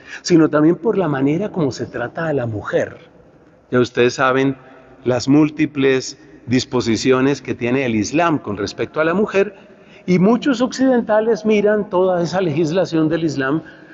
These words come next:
como una especie de desprecio hacia la mujer, una discriminación claramente negativa hacia la mujer.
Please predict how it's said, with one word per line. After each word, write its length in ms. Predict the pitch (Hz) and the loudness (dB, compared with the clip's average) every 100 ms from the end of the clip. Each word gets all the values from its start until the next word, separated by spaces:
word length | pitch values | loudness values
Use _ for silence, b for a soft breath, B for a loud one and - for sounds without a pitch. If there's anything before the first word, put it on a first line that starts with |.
| B - | B -2
como 260 | 156 143 135 | 2 4 4
una 220 | 165 185 | 4 2
especie 640 | 170 - 170 165 - 175 | -2 -2 -2 -2 -2 -2
de 560 | 139 120 123 113 107 107 - - - | -2 -4 -2 -2 -4 -6 -14 -20 -18
desprecio 800 | 107 - - - 160 160 - 110 101 | -8 -6 -4 0 2 2 -4 -12 -10
hacia 220 | 110 123 | -6 -2
la 100 | 117 | 0
mujer, 380 | 123 123 107 107 | 0 -2 -6 -8
una 260 | 135 131 151 | -4 -2 0
discriminación 920 | 147 143 - 156 151 160 151 123 139 | 0 -2 2 4 4 2 0 -4 -6
claramente 580 | 135 120 131 131 135 139 | -4 -2 -2 -2 -4 -2
negativa 540 | 151 180 156 110 104 | -2 -2 -4 -2 -2
hacia 160 | 113 - | -2 -2
la 100 | 139 | -2
mujer. 320 | 143 - - | -6 -10 -18